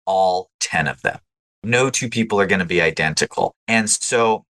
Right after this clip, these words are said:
what happens is, this isn't the fitness industry. This is, tends to be more the diet industry. What some programs will do is they'll throw everything plus the kitchen sink at it,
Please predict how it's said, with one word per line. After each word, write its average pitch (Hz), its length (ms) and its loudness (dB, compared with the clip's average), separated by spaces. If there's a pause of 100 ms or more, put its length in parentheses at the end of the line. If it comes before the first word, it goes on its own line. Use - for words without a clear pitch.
(140)
what 127 200 2
happens 117 680 -2
is, 90 260 0
this 120 220 0
isn't 170 160 2
the 180 80 0
fitness - 420 0
industry. 87 340 0
This 95 120 0
is, 113 120 2
tends 123 320 -2
to 120 80 -2
be 107 80 0
more 95 220 4
the 78 240 -10
diet 95 380 2
industry. 78 580 0 (140)
What 113 180 0
some 160 440 2
programs 110 640 0
will 87 140 0
do 80 380 2 (100)
is 92 260 2
they'll 92 380 2 (400)
throw 120 180 2
everything 127 480 0
plus 110 300 0
the - 80 -10
kitchen 110 400 0
sink 123 380 0
at 78 160 2
it, 73 180 0